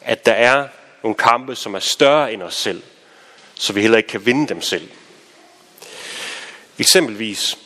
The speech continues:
så er Zacharias og Elisabeth,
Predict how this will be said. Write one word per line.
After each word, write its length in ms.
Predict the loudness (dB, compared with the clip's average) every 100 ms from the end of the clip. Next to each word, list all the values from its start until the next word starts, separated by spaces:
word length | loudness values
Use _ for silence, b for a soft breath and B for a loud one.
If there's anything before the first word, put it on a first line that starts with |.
| _ _ _ _
så 200 | -2 4
er 260 | 6 6 2 -4
Zacharias 800 | -2 -2 0 -2 0 0 -2 -4 -2
og 100 | 0
Elisabeth, 580 | 2 2 2 -2 -10